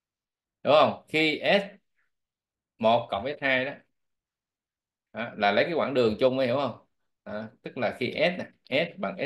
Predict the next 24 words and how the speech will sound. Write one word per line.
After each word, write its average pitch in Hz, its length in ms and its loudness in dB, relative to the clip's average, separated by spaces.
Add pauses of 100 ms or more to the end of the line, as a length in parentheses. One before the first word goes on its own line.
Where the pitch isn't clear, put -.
S - 40 -8
một 98 220 0
cộng - 120 -8
S 127 180 -4
hai 110 180 0
luôn. 120 260 -2 (580)
Thì 107 280 4
nó 110 120 0 (100)
chính 175 200 -2
là 123 240 0
cũng 110 160 -2
quãng 123 160 2
đường 113 140 0 (160)
S - 20 -6
luôn, 127 300 -2
S 147 240 -2
bằng 95 140 -4
S 139 220 -2
bằng - 120 -12
hai 110 300 -4
S. - 20 -18 (580)
Thì 107 180 0
cái 151 160 -2
T - 20 0